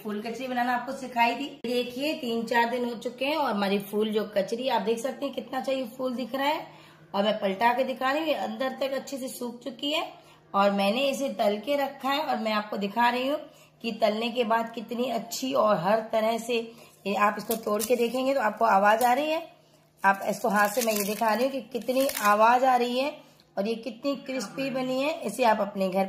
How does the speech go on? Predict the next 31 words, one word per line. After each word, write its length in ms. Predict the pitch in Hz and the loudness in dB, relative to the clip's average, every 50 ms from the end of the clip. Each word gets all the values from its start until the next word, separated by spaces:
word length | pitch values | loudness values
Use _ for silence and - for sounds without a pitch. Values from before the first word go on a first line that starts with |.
| - | 2
पे 100 | 247 240 | 2 2
बनाइए 460 | 233 247 247 247 247 247 254 269 294 311 | 2 2 0 0 0 0 2 2 2 4
और 160 | 294 262 233 | 4 4 2
बताइएगा 580 | 208 202 196 202 214 208 226 240 262 262 269 269 | 2 2 2 2 2 2 2 2 0 -2 -2 -4
कैसी 380 | 262 - 254 240 226 - 285 277 | -4 -4 -6 -6 -6 -6 -6 -4
लगी। 300 | 269 269 262 240 302 349 339 - - - - - - _ - | -2 -2 -2 -2 -4 -6 -8 -10 -16 -20 -20 -20 -20 _ -6
कोमल्स 320 | 226 220 220 233 254 247 | -4 -2 -2 -2 -4 -4
किचन 300 | - 269 233 - 262 262 | -6 -8 -4 -2 -2 -2
को 160 | 254 - 262 | -2 -2 -4
लाइक 360 | 220 202 202 196 220 247 - - | -2 -2 -2 -2 -2 -4 -6 -6
कीजिए, 400 | 269 269 254 - 269 277 302 - | -8 -8 -6 -4 -4 -4 -4 -4
शेयर 320 | - - - 240 226 240 240 | -4 -6 -4 -2 -2 -2 -2
कीजिए 340 | - - 269 262 240 320 339 | -4 -6 -8 -6 -2 -2 -2
और 60 | 320 311 - | -2 0 0
कमेंट 360 | 226 226 240 254 262 262 - | -2 0 0 -2 -6 -6 -8
कीजिए 260 | 277 277 254 269 330 - - - - - - - - _ _ 220 | -8 -8 -6 -6 -6 -6 -8 -10 -16 -20 -20 -20 -20 _ _ -4
और 60 | 220 | -2
सब्सक्राइब 560 | 220 240 220 - - - - 233 240 254 269 | -2 -2 -4 -6 -6 -6 -2 0 0 0 0
करना 280 | - 269 269 269 277 269 | 0 0 0 0 0 -2
ना 160 | 277 269 277 269 | -2 -2 -2 -2
भूलें, 280 | 247 277 285 294 320 320 320 | -2 -2 -2 -2 -2 -2 -2
ताकि 240 | - 220 226 - 226 | -2 -4 -4 -4 -6
जल्द 220 | 180 196 202 208 - | -6 -6 -4 -4 -4
से 120 | - 269 - | -4 -2 0
जल्द 200 | 269 262 269 277 | 0 0 0 -2
नए 180 | 285 285 277 | -2 -4 -4
वीडियो 240 | 277 285 - 294 285 | -4 -6 -6 -2 0
आप 200 | 285 277 277 277 - | 0 0 0 -2 -4
तक 120 | 277 269 277 | -8 -8 -6
मैं 140 | 277 277 - | -6 -6 -4
पहुंचा 300 | 269 262 247 - 277 | -2 -4 -2 -2 -4